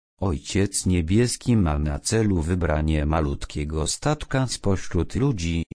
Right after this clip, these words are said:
by byli współpracownikami Pana w dziele podnoszenia i błogosławienia świata ludzkości. Pierwsi, którzy mieli być przyjęci do stanu królestwa,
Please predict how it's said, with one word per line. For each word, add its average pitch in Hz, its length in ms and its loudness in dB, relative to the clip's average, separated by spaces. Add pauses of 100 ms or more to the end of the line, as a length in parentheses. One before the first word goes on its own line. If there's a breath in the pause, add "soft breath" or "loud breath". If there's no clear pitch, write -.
by 92 260 2
byli 80 360 0
współpracownikami 87 1400 -2
Pana 87 440 2
w 80 100 -4
dziele 95 360 2
podnoszenia 101 840 2 (140)
i 131 160 -2
błogosławienia 82 1080 2
świata 78 640 0
ludzkości. - 920 -2 (440)
Pierwsi, 120 640 0 (240)
którzy 92 320 2
mieli 147 420 2
być 87 300 -4
przyjęci 90 760 0
do 87 180 0
stanu 107 580 2
królestwa, - 840 -2